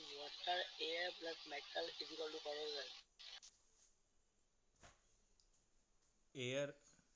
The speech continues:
Speaker 2: कौन सी होनी चाहिए? मॉइस्चर वाली होनी चाहिए, तो वो मेटल को करोड कर सकती है। चलो, फिर करोजन को रोकने के लिए क्या बताया था आपको, करोजन को कैसे रोक सकते हैं?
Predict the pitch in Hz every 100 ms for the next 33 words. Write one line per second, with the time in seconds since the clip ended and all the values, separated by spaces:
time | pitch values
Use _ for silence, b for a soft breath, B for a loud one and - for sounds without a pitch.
0 | - 131 123 139 135 143 139 139 139 160
1 | 135 120 123 - 131 123 113 113 110 107
2 | 107 110 110 165 - - _ - - 135
3 | 139 135 120 110 117 117 123 120 107 117
4 | 160 156 - 110 - 104 - 120 - _
5 | - _ _ _ _ _ _ _ - -
6 | - - - - - - - - 127 123
7 | 123 135 135 135 147 147 160 165 170 147
8 | 135 156 160 156 160 160 156 151 147 147
9 | 143 143 135 - 139 139 127 123 127 135
10 | 131 135 135 - - _ _ - - -
11 | _ - 151 135 156 135 127 123 127 -
12 | 127 123